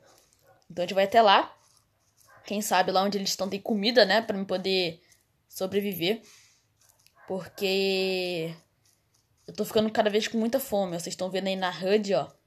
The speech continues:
A hud aqui do Pet of Tatas, ela é bem bonita. Ó, tá ali na frente, ó. Ou não, né? Deve tá muito longe e é só o nome que tá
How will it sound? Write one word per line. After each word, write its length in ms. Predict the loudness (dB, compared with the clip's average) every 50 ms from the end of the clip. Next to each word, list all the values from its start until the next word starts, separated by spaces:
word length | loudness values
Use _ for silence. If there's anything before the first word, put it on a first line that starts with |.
| _ _ _ _ _ _ _ _ _ _ _ -6
A 100 | -6 -4
hud 320 | 2 6 6 6 6 4
aqui 120 | 0 -2
do 100 | -2 -2
Pet 240 | 4 4 4 6 6
of 140 | 0 -2 0
Tatas, 280 | -2 -2 -2 0 0 2
ela 140 | 6 6
é 40 | 6
bem 200 | 4 4 -2 0
bonita. 520 | 0 0 0 0 0 -4 -4 -2 -4 -4 -4 -8 _ _ _ _ _ _ _ _ _ _ _ _ _ _ _ _ _ _ _ _ _ _ _ _ _ _ _ _ -20 -20 -20 _ _ _ _ _ _ _ _ -20 -20 _ _ _ _ _ -20 -20 -20 _ _ _
Ó, 280 | -4 -2 0 0 -2 -4
tá 180 | -8 -8 -8
ali 120 | -4 -2 0
na 120 | 0 0
frente, 600 | -2 -2 -8 -8 -6 -6 -6 -8 -10 -8 -8 -8
ó. 160 | -8 -8 -10 -14 _ _ _ _ _ _ _ _ _ _ _
Ou 200 | -8 -4 -2 0
não, 260 | 2 2 2 0 0
né? 140 | -2 -4 -4
Deve 200 | -4 -4 -6 -4
tá 140 | -4 -2 0
muito 580 | 2 4 6 8 10 12 12 12 10 8 2
longe 480 | 2 4 6 6 6 6 4 2 0 0
e 300 | 0 0 0 0 4 4
é 80 | 4 4
só 220 | 4 2 2 2
o 60 | 4
nome 240 | 2 2 2 2 0
que 60 | -2 -2
tá 800 | 2 4 4 6 6 6 6 6 6 6 6 4 2 2 -2